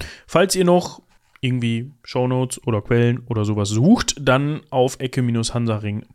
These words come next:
punkt de. Dort ist alles vermerkt zu dieser Folge und zu allen anderen auch,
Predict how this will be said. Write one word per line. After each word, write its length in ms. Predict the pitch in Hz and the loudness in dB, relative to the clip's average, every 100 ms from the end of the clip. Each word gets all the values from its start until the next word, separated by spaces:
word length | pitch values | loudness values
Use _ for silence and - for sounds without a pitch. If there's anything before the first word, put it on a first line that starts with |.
| - | 0
punkt 340 | 120 117 - 131 | 0 0 -4 -10
de. 580 | 123 107 104 117 120 | -4 -2 0 2 2
Dort 380 | 123 110 110 - | 2 2 2 0
ist 220 | 123 - | -8 -6
alles 220 | 120 113 - | -4 -4 -2
vermerkt 540 | 101 98 101 101 - - | -4 0 0 0 -4 -6
zu 180 | - 123 | -4 -2
dieser 300 | 120 104 95 | -2 -2 -4
Folge 520 | - 95 92 95 95 _ _ | -4 -4 -2 -4 -6 _ _
und 160 | 127 | -2
zu 120 | 135 113 | 0 -2
allen 240 | 110 104 | -4 -4
anderen 280 | 101 95 92 | -6 -8 -8
auch, 360 | - 92 - | -8 -8 -10